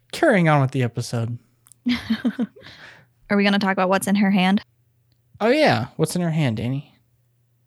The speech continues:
Speaker 2: A bird in a cage. <laughs>
Speaker 1: Yeah, she got a bird from school.
Speaker 2: That is such an elite school <laughs> to just have birds to give to their
Speaker 1: Yeah.
Speaker 2: students.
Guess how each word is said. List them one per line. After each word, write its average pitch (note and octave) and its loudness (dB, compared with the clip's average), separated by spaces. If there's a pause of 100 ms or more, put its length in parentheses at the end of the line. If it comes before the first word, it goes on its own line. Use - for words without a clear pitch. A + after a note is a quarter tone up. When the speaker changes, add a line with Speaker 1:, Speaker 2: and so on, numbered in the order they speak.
Speaker 2:
A - 0
bird G3+ 4
in G3+ 4
a G#3+ 4
cage. G#3+ 0
<laughs> - -14 (580)
Speaker 1:
Yeah, D3 -2
she D3 -2
got D3+ 4
a C3 4
bird D3 0
from E3+ -2
school. C3 -4
Speaker 2:
That G#3+ -2
is B3 0
such - 2
an C4+ 2
elite G#3 2
school G3+ 2 (420)
<laughs> - -20
to B3+ -8
just A#3 -4
have G3+ 0
birds F#3+ 4
to - -2
give - 0
to G#3+ -2
their A3+ 2
Speaker 1:
Yeah. G3 2 (220)
Speaker 2:
students. - -2